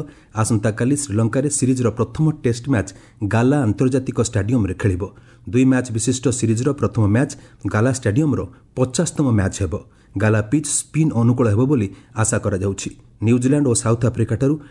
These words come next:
ଟେଷ୍ଟରେ ପରାଜୟ ପରେ ଭାରତୀୟ ଦଳ ବିଶ୍ୱ ଟେଷ୍ଟ କ୍ରିକେଟ୍ ମାନ୍ୟତାରେ ପଞ୍ଚମ ସ୍ଥାନରେ ରହିଛି।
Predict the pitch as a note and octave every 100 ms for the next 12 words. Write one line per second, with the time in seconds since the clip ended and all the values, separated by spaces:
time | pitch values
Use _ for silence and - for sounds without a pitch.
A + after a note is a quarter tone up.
0 | - - D3+ D3+ C3+ B2 G#2+ G#2 C3+ C3+
1 | D#3 A2+ G#2 G#2 A2 G#2+ C#3+ D#3 - -
2 | C3 C3 D3 - D3+ - A#2+ A#2+ G#2 G2+
3 | B2 D#3 G2 E2 - - C3+ C3 E3 E3
4 | - C3 G2 F#2+ G2 -